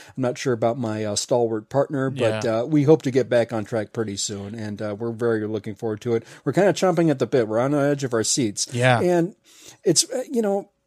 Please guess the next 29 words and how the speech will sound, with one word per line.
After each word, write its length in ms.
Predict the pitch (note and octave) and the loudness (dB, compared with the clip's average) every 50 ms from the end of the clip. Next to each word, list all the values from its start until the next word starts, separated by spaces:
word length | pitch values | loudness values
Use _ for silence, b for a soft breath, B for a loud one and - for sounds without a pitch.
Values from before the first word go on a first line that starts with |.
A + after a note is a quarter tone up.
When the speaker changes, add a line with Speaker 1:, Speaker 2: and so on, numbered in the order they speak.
| _ _ _ | _ _ _
Speaker 1:
I, 100 | - B3 - | -16 -12 -10
I, 80 | - - G4 | -10 -6 -2
we 160 | C#4 G#3 A3 | 2 4 6
miss 280 | A3+ C4 C4+ - - - | 8 8 8 8 6 4
it. 220 | G#2+ F#2+ F#2+ - - | 2 -2 -4 -8 -4
We 120 | G#3+ G3 G3 | -2 0 0
miss 300 | G3+ G#3+ G#3+ - - B2+ | 2 2 2 2 2 2
it 100 | A#2 A2+ | 0 0
because, 380 | C3+ B2+ - D3+ C3+ C3 D#3 | -2 0 2 2 2 2 0
you 160 | F#3 G#3 D3+ | -2 -2 0
know, 240 | E3+ E3+ D#3+ D#3 F#3 - | 2 2 2 0 -2 -4
uh, 280 | - B3 G3 G#3 G#2+ - D#3+ D#3 - F3 - | -4 -4 -4 -4 -4 -6 -8 -12 -14 -8 -4
I, 140 | - F#3+ F#3 - | -2 -2 -2 -2
we, 220 | - A#3 E3 E3+ D#3 | 4 4 4 6 6
we 160 | D3+ D#3+ D3 | 4 2 2
come 200 | - - G3+ G#3 | 2 0 0 0
to 100 | - G#3 | 2 2
the 80 | E3+ D3+ | 4 4
mic 280 | C#3+ C#3 C3+ D3 C#3+ | 6 6 4 4 4
at 80 | C#3 A#2+ | 2 2
a 60 | A#2+ | 2
certain 340 | - - D3+ D3+ E3 E3+ D3+ | 2 2 2 0 0 -2 0
day 220 | C3+ B2+ A#2+ B2+ | 2 4 4 4
and 80 | C3 C3 | 2 0
a 60 | B2+ | 0
certain 280 | - - C#3 C3+ - D3 | 0 -2 -2 -4 -4 -4
time. 440 | - D#3+ F3+ E3+ C3 A#2+ B2+ C3+ b b b b b b b - | -4 -2 0 0 0 -2 -2 -4 b b b b b b b -12
Speaker 2:
Mm-hmm. 220 | C#3 A#2 A#2+ E3 | -10 -6 0 2
Speaker 1:
And 380 | D3+ D3+ D3+ D3+ D3+ D3 D3 | 4 4 6 4 4 2 0